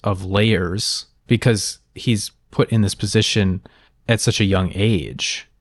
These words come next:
They're now living a life that is just about survival. But to be forced into that life at such a young age,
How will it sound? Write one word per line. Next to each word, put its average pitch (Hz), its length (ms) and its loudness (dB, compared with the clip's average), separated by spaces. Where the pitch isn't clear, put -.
They're 110 160 4
now 117 200 6
living 110 300 4
a 92 40 0
life 101 400 2
that 101 160 2
is 90 180 -4
just - 360 -2
about 92 280 -2
survival. 95 920 -2
But 117 200 2
to 120 100 2
be 110 120 4
forced - 600 0
into 110 260 4
that 98 240 0
life 98 540 0
at 107 120 -4
such - 280 -2
a 98 40 2
young 92 280 0
age, 107 560 2